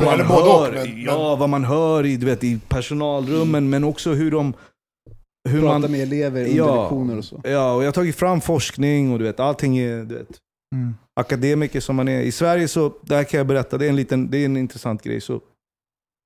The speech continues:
Speaker 2: i Sverige så har man då kommit fram till att l-, i skolan så ser man tvåspråkighet som ett minus.
Speaker 1: Mm.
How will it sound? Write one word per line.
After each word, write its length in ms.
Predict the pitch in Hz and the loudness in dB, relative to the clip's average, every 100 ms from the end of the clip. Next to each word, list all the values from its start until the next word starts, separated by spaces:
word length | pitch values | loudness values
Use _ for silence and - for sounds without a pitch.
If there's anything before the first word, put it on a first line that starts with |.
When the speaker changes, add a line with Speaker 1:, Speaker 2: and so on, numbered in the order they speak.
| _ - - - | _ -20 -20 -12
Speaker 2:
i 80 | - | -8
Sverige 580 | 120 151 175 175 170 147 - - | -2 2 4 4 2 0 -6 -10
så 160 | - | -2
har 120 | 143 | 0
man 160 | 143 139 | 0 0
då 100 | 139 | 0
kommit 260 | - 135 127 | -2 -4 -2
fram 320 | 160 175 165 | -2 -2 -2
till 180 | 131 123 | -2 -2
att 120 | 113 | -4
l-, 100 | 131 - - | -8 -10 -8
i 120 | 131 131 | -4 -4
skolan 580 | - - 160 156 185 | -6 -2 0 0 0
så 120 | 170 156 | -2 -4
ser 200 | - 139 | -2 0
man 160 | 127 | 0
tvåspråkighet 1000 | 110 147 127 - 131 107 135 160 120 - - | 0 -2 -2 -2 -2 -2 -2 -2 -4 -8 -10
som 200 | - 123 | -4 -4
ett 80 | 127 | -2
minus. 480 | 165 131 110 - - _ - | -2 -2 -6 -14 -20 _ -12
Speaker 1:
Mm. 160 | 127 | -10